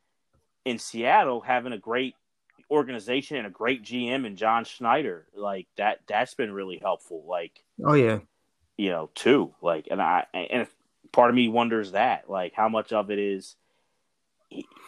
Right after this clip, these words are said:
Speaker 1: being in great
Speaker 2: I, I, I would
Speaker 1: situations
Speaker 2: say
Speaker 1: as
Speaker 2: this.
Speaker 1: well.
Speaker 2: I, I think he's really close to being a great college coach.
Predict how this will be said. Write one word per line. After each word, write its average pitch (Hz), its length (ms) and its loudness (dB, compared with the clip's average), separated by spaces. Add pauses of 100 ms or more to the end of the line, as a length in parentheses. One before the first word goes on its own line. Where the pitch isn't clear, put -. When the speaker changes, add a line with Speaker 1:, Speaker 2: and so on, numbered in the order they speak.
(200)
Speaker 1:
being 123 300 4
in 101 60 -8
great 117 180 6
Speaker 2:
I, 190 420 8
I, 202 120 10
I 220 40 12
would 220 160 8
Speaker 1:
situations - 60 -6
Speaker 2:
say 180 140 8
Speaker 1:
as 165 40 10
Speaker 2:
this. 139 300 6
Speaker 1:
well. - 100 -10
Speaker 2:
I, 160 240 4
I 185 40 6
think 196 280 6
he's 190 300 0 (380)
really 175 540 8
close 139 800 6 (600)
to 147 100 -4
being 143 200 4
a 131 60 2
great 139 220 2
college 127 440 6
coach. - 420 -10